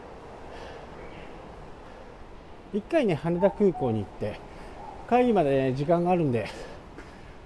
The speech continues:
羽田空港でブラブラして、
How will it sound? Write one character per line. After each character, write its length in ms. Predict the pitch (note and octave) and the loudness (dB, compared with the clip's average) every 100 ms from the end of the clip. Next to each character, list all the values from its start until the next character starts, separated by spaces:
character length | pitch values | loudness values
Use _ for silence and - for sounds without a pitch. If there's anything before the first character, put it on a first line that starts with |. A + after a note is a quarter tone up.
| - | -8
羽 160 | E3+ F3 | 0 6
田 140 | F3+ | 6
空 200 | F3+ F#3+ | 6 4
港 300 | D#3+ D#3 C3+ | 6 4 6
で 220 | B2+ A#2+ - - - - - - - - - - - - - - - - - - - | 4 2 -2 -10 -14 -16 -18 -18 -18 -18 -18 -18 -16 -16 -18 -18 -18 -18 -16 -6 2
ブ 60 | |
ラ 100 | D#3 | 4
ブ 100 | A#2 | 4
ラ 140 | G2 G2 | 0 -4
し 80 | |
て、 160 | - | -6